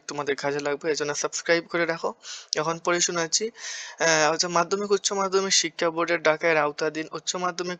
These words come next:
পর্যায়ের সকল প্রতিষ্ঠান প্রদান সংশ্লিষ্ট সকলকে জানানো যাচ্ছে, দুই হাজার ছাব্বিশ সালের উচ্চ মাধ্যমিক সার্টিফিকেট এইচএসসি পরীক্ষায় অংশগ্রহণে ইচ্ছুক শিক্ষার্থীদের নির্বাচন পরীক্ষা হচ্ছে, উম, নির্বাচনী পরীক্ষা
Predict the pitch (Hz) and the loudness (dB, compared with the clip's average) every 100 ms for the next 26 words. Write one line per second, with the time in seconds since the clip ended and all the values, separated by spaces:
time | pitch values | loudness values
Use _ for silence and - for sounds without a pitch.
0 | - 151 139 143 151 - 147 170 - 185 | -2 0 0 0 0 0 0 -4 -4 -4
1 | 208 - 160 151 - 165 175 170 - 185 | -4 0 0 -2 -2 0 2 2 0 -2
2 | - 208 - 202 180 180 180 190 165 156 | -2 -2 0 0 0 -2 -2 -2 0 -2
3 | 160 185 180 - 139 156 - - - - | -2 -2 -2 -2 -4 -6 -12 -16 -14 -14
4 | - 156 165 190 190 190 170 190 - 202 | -16 -4 0 0 2 0 0 0 2 2
5 | 196 190 - - - - 170 - 220 208 | 0 -2 -8 -18 -18 -10 -10 -4 0 0
6 | 185 196 190 185 165 165 175 175 - 170 | 0 0 0 -2 -2 -4 -4 -6 -4 -4
7 | - 202 - 196 175 175 - - - 185 | -4 -8 -6 -6 -4 -8 -8 -8 -6 -2
8 | 180 226 202 180 160 - 180 - 208 - | 0 2 2 0 -2 -2 -6 -4 -4 -4
9 | _ _ _ _ _ _ _ _ - - | _ _ _ _ _ _ _ _ -20 -12
10 | - - 175 - 151 - 165 170 180 175 | -2 -2 -2 -2 -4 -4 -4 0 0 0
11 | 170 - - - - - 175 - 165 156 | -2 -6 -10 -10 -8 -2 -2 0 2 4
12 | 156 151 - - 156 147 139 139 139 - | 2 -2 -12 -12 -8 -6 -6 -8 -10 -14
13 | _ _ _ 170 175 170 170 185 196 190 | _ _ _ -2 2 2 2 0 0 0
14 | 180 190 | 4 4